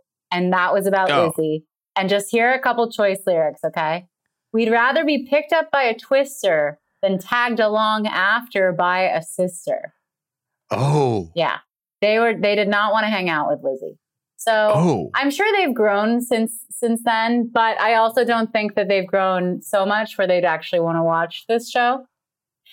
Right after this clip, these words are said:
Speaker 1: The Olsen twins are, like, two of the people,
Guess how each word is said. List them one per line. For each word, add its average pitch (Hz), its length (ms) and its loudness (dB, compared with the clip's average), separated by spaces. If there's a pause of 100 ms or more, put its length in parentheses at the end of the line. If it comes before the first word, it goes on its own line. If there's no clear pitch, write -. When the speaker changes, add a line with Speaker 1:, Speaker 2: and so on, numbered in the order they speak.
(400)
Speaker 1:
The 330 120 4
Olsen 381 280 2
twins 480 240 2 (100)
are, 349 40 -2
like, 262 240 0
two 294 180 0
of 349 160 2
the 381 200 0
people, 285 480 2